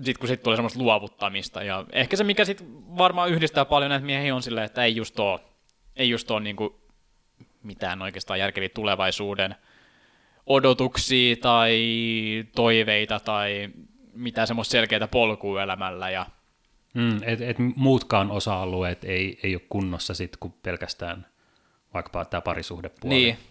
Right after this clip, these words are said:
Speaker 1: et se on semmonen, tulee sit siitä, en mä tiedä tuleeko sit oireena vai, mut ei, ei, ei, niinku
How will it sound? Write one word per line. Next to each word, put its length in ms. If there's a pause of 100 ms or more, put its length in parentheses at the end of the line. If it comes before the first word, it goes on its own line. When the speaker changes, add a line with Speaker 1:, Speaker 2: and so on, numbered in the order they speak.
(100)
Speaker 1:
et 120
se 80
on 80
semmonen, 520 (600)
tulee 240
sit 200
siitä, 280 (220)
en 80
mä 80
tiedä 120
tuleeko 180
sit 120
oireena 480
vai, 180 (580)
mut 140
ei, 200 (1200)
ei, 260
ei, 120
niinku 220